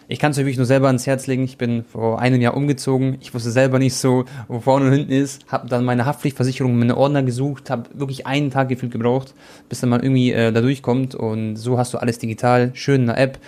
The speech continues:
Ihr könnt auch kostenlos einen Tarif wechseln und dabei auch, besser gesagt, Geld sparen. Ähm, es gibt ganz, ganz viele, ähm,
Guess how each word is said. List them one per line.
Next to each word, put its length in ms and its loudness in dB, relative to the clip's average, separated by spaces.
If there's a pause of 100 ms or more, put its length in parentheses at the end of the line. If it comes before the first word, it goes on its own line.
(160)
Ihr 120 -6
könnt 180 0
auch 120 0
kostenlos 600 -4
einen 100 -12
Tarif 360 -4
wechseln 480 0 (340)
und 260 0
dabei 260 2
auch, 280 2
besser 220 -2
gesagt, 200 -4
Geld 220 2
sparen. 480 0 (520)
Ähm, 280 0
es 100 -4
gibt 160 -2
ganz, 240 0
ganz 220 -4
viele, 320 2
ähm, 320 -2